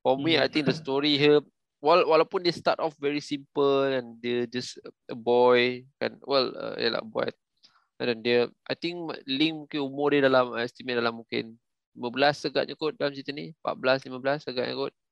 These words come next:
Speaker 1: Okey lah, paling,
Speaker 2: Hmm,
Speaker 1: paling,
Speaker 2: lima belas.
Speaker 1: ha, paling muda pun tiga belas. Bila dia pakcik dia,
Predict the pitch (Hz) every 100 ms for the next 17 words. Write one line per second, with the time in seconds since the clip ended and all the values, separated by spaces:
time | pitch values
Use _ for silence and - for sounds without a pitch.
0 | _ _ _ _ - 135 123 131 135 131
1 | 127 135 139 131 131 - _ _ _ -
2 | 127 120 131 135 139 139 127 127 131 170
3 | - _ - - - _ _ - 127 127
4 | 135 - 117 - 139 131 135 131